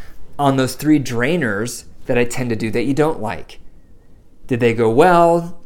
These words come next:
Was it not good? How could I get better? You wanna have the spirit of a student when you're getting feedback. Don't get defensive when they give you feedback. Don't get, don't get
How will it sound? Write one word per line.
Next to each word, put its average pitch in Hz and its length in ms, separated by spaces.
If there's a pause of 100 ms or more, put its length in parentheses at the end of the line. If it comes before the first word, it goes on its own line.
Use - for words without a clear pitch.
Was 110 400
it 101 140
not 135 360
good? 160 460 (160)
How 151 180
could 165 140
I 139 80
get 120 260
better? 147 480 (380)
You 131 80
wanna 170 160
have 202 200
the 151 60
spirit 160 520
of 131 120
a 110 200 (180)
student - 880 (640)
when 127 140
you're 123 100
getting 120 260
feedback. 104 680
Don't 220 200
get 233 120
defensive 123 720 (240)
when 127 140
they 123 120
give 110 180
you 113 80
feedback. 110 560 (260)
Don't 180 220
get, 170 280 (460)
don't 165 180
get - 360